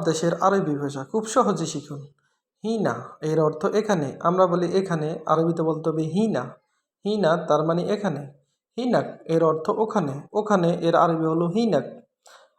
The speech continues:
আলহিন এর অর্থ এখন, এখন এর আরবি হলো আলহিন। কিন্তু এর অর্থ ছিলাম। আ-, আরবিরা যখন কিন্তু বলবে তার মানে ছিলাম বা ছিল, এর আরবি হলো কিন্তু।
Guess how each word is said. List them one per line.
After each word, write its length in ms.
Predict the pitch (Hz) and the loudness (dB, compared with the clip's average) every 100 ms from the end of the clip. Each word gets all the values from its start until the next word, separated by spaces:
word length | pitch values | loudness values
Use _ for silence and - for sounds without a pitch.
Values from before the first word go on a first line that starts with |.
| _ | _
আলহিন 400 | 214 240 180 147 139 139 | 2 2 0 -2 -4 -6
এর 160 | - 165 | -2 2
অর্থ 260 | 165 165 - 190 220 | 2 0 -4 -4 0
এখন, 320 | 233 196 143 139 _ - | 0 -2 -8 -10 _ -8
এখন 380 | 196 196 165 160 165 - | -6 -4 -4 -4 -6 -8
এর 160 | 170 170 | -2 2
আরবি 360 | 170 165 170 | 2 2 2
হলো 260 | 156 160 160 | 0 0 -2
আলহিন। 460 | - 214 214 160 135 - - - _ _ - - - _ - | 2 2 2 -4 -8 -12 -18 -20 _ _ -20 -20 -20 _ -8
কিন্তু 320 | 247 233 160 139 139 - _ | -4 -2 -2 -2 -6 -14 _
এর 120 | 175 | 2
অর্থ 240 | 170 170 170 | 2 2 -2
ছিলাম। 520 | - 240 214 139 135 139 _ _ _ _ _ _ _ _ | -4 -4 0 0 -2 -8 _ _ _ _ _ _ _ _
আ-, 260 | 156 160 - | -4 -2 -2
আরবিরা 560 | - 180 196 175 196 196 | 0 2 2 2 2 2
যখন 380 | 180 170 180 175 | 2 0 -2 -4
কিন্তু 280 | 208 202 | -4 -2
বলবে 300 | 180 170 147 180 | 0 0 2 0
তার 240 | - 165 | 4 4
মানে 200 | 165 160 170 | 4 0 0
ছিলাম 460 | 190 - 226 170 123 147 - _ | -4 -4 0 2 0 -4 -14 _
বা 120 | 165 | -4
ছিল, 380 | 170 - 226 220 147 127 - | -4 -2 -2 0 0 -2 -4
এর 160 | 160 170 | 2 4
আরবি 240 | 170 165 | 4 2
হলো 200 | 165 170 | -2 -2
কিন্তু। 400 | 170 220 190 135 | -2 -4 -4 -6